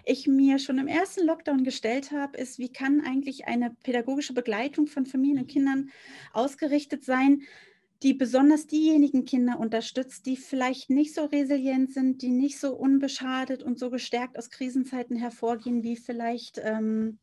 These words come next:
andere Kinder. Denn die Kinder sind ja zum Teil sehr unterschiedlich ausgestattet. Grundsätzlich können wir jetzt mal sagen, das Konzept der Resilienz, also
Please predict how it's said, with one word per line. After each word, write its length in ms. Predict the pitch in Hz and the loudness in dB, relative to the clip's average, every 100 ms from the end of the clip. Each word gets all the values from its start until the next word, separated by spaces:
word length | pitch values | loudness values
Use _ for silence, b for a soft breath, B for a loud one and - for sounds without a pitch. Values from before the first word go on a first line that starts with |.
| _ - | _ -8
andere 400 | 208 220 208 185 | -2 -2 -2 -8
Kinder. 460 | - 190 196 202 - | -12 -10 -8 -10 -14
Denn 200 | - 214 | -10 -8
die 80 | 202 | -8
Kinder 260 | - 269 285 | -2 0 0
sind 180 | 262 262 | -2 -6
ja 120 | 254 | -8
zum 160 | 226 | -10
Teil 220 | 226 233 247 B B B | -6 -6 -8 B B B
sehr 280 | - 247 277 | 0 0 0
unterschiedlich 800 | 247 254 254 247 - 233 - - | -2 -4 -6 -8 -8 -10 -8 -6
ausgestattet. 800 | 208 214 214 - - - - _ _ _ _ _ _ _ _ _ _ - B B B B B | -4 -6 -10 -10 -12 -14 -20 _ _ _ _ _ _ _ _ _ _ -20 B B B B B
Grundsätzlich 580 | 240 302 403 370 - 294 | 0 0 2 -2 -4 -4
können 140 | 302 | 0
wir 80 | 285 | -2
jetzt 100 | 262 | -2
mal 180 | 226 214 | -6 -6
sagen, 280 | 202 214 240 | -6 -6 -6
das 180 | 233 - | -8 -4
Konzept 420 | 277 269 277 269 | -4 -2 -4 -4
der 160 | 240 | -4
Resilienz, 720 | 226 208 208 202 226 302 381 | -4 -4 -6 -6 0 0 0
also 380 | - 226 220 196 | -6 -8 -8 -10